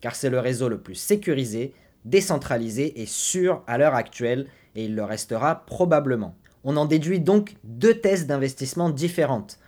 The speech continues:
Un, Bitcoin doit être le point d'entrée pour les investisseurs traditionnels qui cherchent à s'exposer aux actifs digitaux. Et deux, la réussite de Bitcoin n'exclut pas la réussite d'autres actifs digitaux.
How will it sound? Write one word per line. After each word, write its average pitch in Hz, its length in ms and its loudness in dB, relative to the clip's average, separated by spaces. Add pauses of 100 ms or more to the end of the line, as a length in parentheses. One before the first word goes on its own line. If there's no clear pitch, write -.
(360)
Un, 196 280 4 (240)
Bitcoin 180 480 4
doit 151 140 6
être 143 220 0
le 123 100 0
point 226 340 0
d'entrée 196 380 2
pour 160 180 -2
les 127 160 -2
investisseurs 135 640 -2
traditionnels 160 800 2 (240)
qui 113 100 -14
cherchent 127 300 -4
à 113 80 -2
s'exposer 151 580 -2
aux 104 140 -4
actifs 92 360 -14
digitaux. 165 580 -2 (380)
Et 113 120 -6
deux, 160 440 2 (340)
la 120 140 0
réussite 180 460 2
de 151 100 2
Bitcoin 165 720 0 (240)
n'exclut 165 540 2
pas 233 380 -2 (100)
la 131 160 2
réussite 143 420 0
d'autres 170 240 2
actifs 196 420 -4
digitaux. 170 600 -4